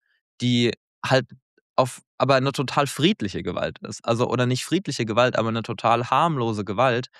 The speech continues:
die aber, wenn man so drauf schaut, halt gar nicht so wirklich unterscheidbar ist von einfach 'ner Sch-, Kneipenschlägerei.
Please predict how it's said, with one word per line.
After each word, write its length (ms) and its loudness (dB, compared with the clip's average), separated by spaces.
die 140 2
aber, 220 2
wenn 100 2
man 220 0
so 140 -4
drauf 400 0
schaut, 380 0
halt 260 0
gar 200 2
nicht 160 -2
so 420 0
wirklich 320 -4
unterscheidbar 640 -2
ist 140 -6
von 100 -8
einfach 240 -2
'ner 120 0
Sch-, 220 -12
Kneipenschlägerei. 840 -4